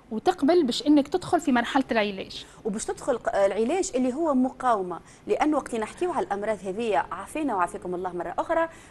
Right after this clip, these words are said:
Speaker 2: رانا نحكيو على صمود ونحكيو على مقاومه.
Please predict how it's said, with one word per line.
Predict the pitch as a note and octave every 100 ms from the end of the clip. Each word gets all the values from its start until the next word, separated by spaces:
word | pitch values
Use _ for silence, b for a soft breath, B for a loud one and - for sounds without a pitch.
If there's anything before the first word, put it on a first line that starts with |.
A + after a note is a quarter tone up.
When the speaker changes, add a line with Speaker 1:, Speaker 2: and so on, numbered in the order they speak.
| -
Speaker 2:
رانا | B3+ B3+
نحكيو | A#3+ - E4
على | C4 A3 A3+
صمود | A3 - A3+ C#4 D4+ E3+ - b b
ونحكيو | G3 F#3+ - C#4 D#4+
على | G3+ G#3 D4
مقاومه. | E4 - E4 D4 A3+